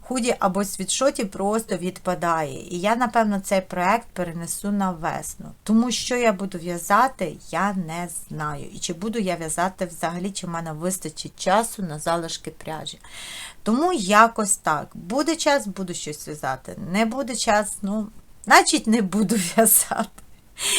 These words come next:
Я маю надію, ви мене пробачите. Хоча проект мені безмежно подобається, але життя розставляє свої пріоритети, в життя вносить корективи, і ми нікуди від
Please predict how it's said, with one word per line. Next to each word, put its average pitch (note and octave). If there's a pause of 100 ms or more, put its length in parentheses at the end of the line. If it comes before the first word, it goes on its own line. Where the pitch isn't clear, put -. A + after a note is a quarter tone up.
(240)
Я A#3
маю A#3+
надію, G3
ви F3
мене E3+
пробачите. D#3
Хоча G#3
проект G#3
мені F3+
безмежно F#3
подобається, C#4
але F3+ (920)
життя A#3
розставляє F#3+
свої F3
пріоритети, D#3+
в B3+
життя G3
вносить E3+
корективи, A3+
і G3
ми F3+
нікуди F3+
від G3